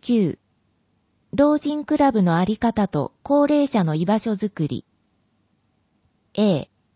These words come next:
高齢者の生きがいづくり、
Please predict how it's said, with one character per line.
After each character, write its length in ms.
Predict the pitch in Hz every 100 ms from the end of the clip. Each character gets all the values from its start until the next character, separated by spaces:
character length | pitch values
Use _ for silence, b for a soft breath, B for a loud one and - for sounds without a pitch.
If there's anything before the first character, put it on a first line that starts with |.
| _ _ _ _ _ _
高 240 | - 302 302
齢 200 | 302 302
者 160 | 247
の 160 | 185 160
生 140 | - 185
き 160 | 247
が 120 | 247 240
い 60 | 226
づ 140 | 226
く 160 | - 165
り、 160 | 135